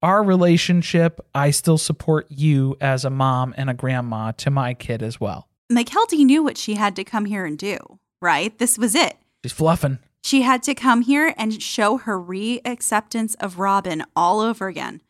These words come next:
Speaker 2: "Don't worry." And she's stewed in front of Cody, too, because now there's nothing that Mykelti can do wrong because she has accepted Robin, and that is all Robin has ever wanted, is to be accepted by this family,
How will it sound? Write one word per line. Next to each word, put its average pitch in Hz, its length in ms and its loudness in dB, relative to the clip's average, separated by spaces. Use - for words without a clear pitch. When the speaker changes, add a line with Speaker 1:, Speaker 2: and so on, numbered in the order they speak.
Speaker 2:
"Don't 202 260 -4
worry." 202 680 -2
And - 160 -2
she's 277 160 2
stewed 269 240 2
in 247 80 4
front 240 180 2
of 226 60 -2
Cody, 208 380 -2
too, 160 320 -4
because 175 440 -8
now 311 300 4
there's 285 320 2
nothing 285 460 4
that 330 160 4
Mykelti 277 520 0
can 247 160 4
do 214 220 0
wrong 156 380 2
because 180 540 -8
she 262 600 -2
has 196 200 -4
accepted 202 680 -4
Robin, 165 560 -4
and 180 160 -6
that 208 140 -2
is 220 140 -4
all 240 160 2
Robin 247 300 2
has 240 180 -2
ever 214 240 -6
wanted, 160 460 -10
is - 140 -14
to - 80 -12
be 233 140 -2
accepted 196 500 -4
by 170 160 -6
this 160 220 -10
family, 151 560 -10